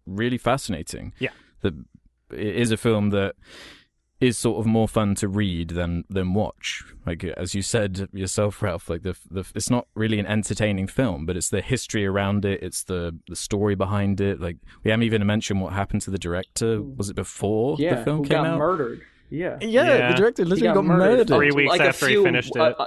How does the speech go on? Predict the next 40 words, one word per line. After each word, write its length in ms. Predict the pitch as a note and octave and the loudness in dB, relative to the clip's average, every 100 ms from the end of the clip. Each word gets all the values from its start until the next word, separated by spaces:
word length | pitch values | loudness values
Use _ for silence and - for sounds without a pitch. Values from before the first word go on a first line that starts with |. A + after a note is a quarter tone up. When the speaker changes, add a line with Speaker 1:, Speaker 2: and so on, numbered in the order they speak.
| D#3 | 2
Speaker 3:
yeah, 280 | E3+ C3 - - | 2 2 -2 -10
a 60 | |
few 200 | - F3 | -2 -2
weeks. 440 | C#3 D3+ - - - _ _ _ - | -2 -6 -8 -14 -16 _ _ _ -12
Mm-hmm. 260 | D3+ D3+ F3+ _ _ _ _ _ | -10 -10 -12 _ _ _ _ _
Speaker 1:
Which 140 | D3 D#3+ | -6 -4
is 100 | D#3+ | -2
crazy, 520 | - F3+ A3+ B2 G2+ | 2 2 2 0 0
and 160 | G#2+ A#2+ | 0 0
that, 160 | C3 | -2
uh, 140 | C#3 C3+ | -2 -2
and 160 | C3+ C3+ | 0 0
it's 120 | C#3 | 2
understandable 680 | F3 D3+ - D3+ E3 B2+ G2 | 2 2 2 0 0 0 0
why 200 | G2+ G2+ | 2 0
it 60 | |
has 220 | G#2 A2+ - | 0 -2 -2
such 220 | G2 - | -6 -6
a 60 | |
cult 260 | - G2 - | -4 -4 -2
following 380 | A2 A#2 F#2 F2 | -2 0 -2 -2
based 340 | F#2+ F#2+ - | -2 -2 -2
on 140 | G2 F#2 | -4 -2
all 80 | |
those 240 | F2 F2 - | -4 -6 -4
things. 400 | A2+ A2 E2+ - | -2 -2 -4 -6
But 400 | F#2+ A#2 A2+ - - - - - | -2 0 0 -4 -20 -20 -10 -4
if 120 | A#2+ | -2
you 80 | A#2 | 2
do 240 | B2 A#2+ | 2 2
view 260 | G2+ A2 G#2+ | 2 0 2
the 100 | G2+ | 2
movie 360 | G#2+ G#2 G2 | 2 0 -2
from 220 | F2 G#2+ F#2+ | -4 -2 0
a 60 | |
more 500 | F#2+ G2 F#2 F2+ F2+ - | 0 0 0 -2 -4 -6
modern 460 | A2+ A#2 A2 G2 F2 | 0 0 0 -2 -4
lens, 420 | D#2 D2 D#2+ - | -6 -6 -8 -8
it, 160 | D#2+ - | -8 -6
it 180 | F#2 | -8